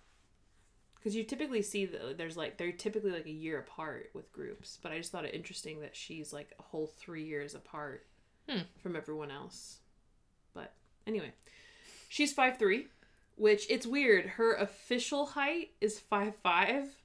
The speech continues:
Speaker 1: but they, like, actually measured her height on a variety show, I guess, and it was five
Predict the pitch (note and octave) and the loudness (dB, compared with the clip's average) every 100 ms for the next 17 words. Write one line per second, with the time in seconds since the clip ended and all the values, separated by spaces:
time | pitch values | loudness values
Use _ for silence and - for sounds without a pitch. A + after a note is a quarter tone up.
0 | _ _ _ G#3 - G3 F#3 F3+ E3 - | _ _ _ -2 2 4 4 2 0 0
1 | E3 F3 F3 - G3+ F#3+ D#3 D3+ F3 E3+ | 0 0 0 2 2 2 0 -2 -2 -4
2 | E3+ D#3 - D3+ E3 - D#3+ D3 D#3 C#3+ | -2 -4 -2 -2 -2 -4 -6 -6 -4 -2
3 | D3+ E3+ F3+ G#3+ G#3 G#3+ A3 A3 G3 - | -2 -2 -2 0 2 2 0 0 -4 -4
4 | E3+ - D3 | -8 -8 -8